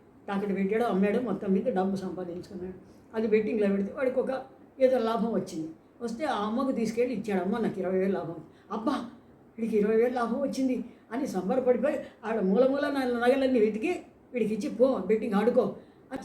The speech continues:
ఇప్పుడు ఎవరు బాలలు, ఎవరు బాలలు? మానసిక పరిణతిని బట్టి ఆలోచించాలి కానీ,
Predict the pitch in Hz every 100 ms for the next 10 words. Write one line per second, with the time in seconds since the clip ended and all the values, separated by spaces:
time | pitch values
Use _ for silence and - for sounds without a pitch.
0 | 240 - - 233 311 214 185 220 302 277
1 | 220 214 208 185 185 - - - - 180
2 | 202 285 294 233 240 233 226 220 - -
3 | _ 214 226 294 294 294 262 226 247 302
4 | 254 277 262 269 269 262 - - 247 247
5 | - 220 220 202 202 233 302 262